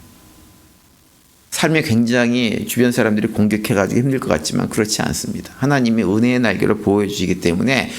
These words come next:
오히려 그 안에서 세상 사람들은 경험하지 못하는 참된 자유를 경험하고 살아가는 거예요. 그래서 예수님께서 우리에게 말씀하시는 거예요. "너희가 진리를 알지니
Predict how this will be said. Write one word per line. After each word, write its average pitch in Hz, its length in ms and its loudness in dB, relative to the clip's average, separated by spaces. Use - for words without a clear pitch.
오히려 101 320 0
그 107 180 0
안에서 98 600 0
세상 180 500 0
사람들은 135 560 0
경험하지 98 500 0
못하는 98 480 -2
참된 147 520 -2
자유를 90 680 0
경험하고 117 800 0
살아가는 - 640 -2
거예요. - 200 -14
그래서 180 240 0
예수님께서 143 480 0
우리에게 120 240 2
말씀하시는 110 600 0
거예요. 110 340 -6
"너희가 113 280 2
진리를 113 460 0
알지니 165 600 -2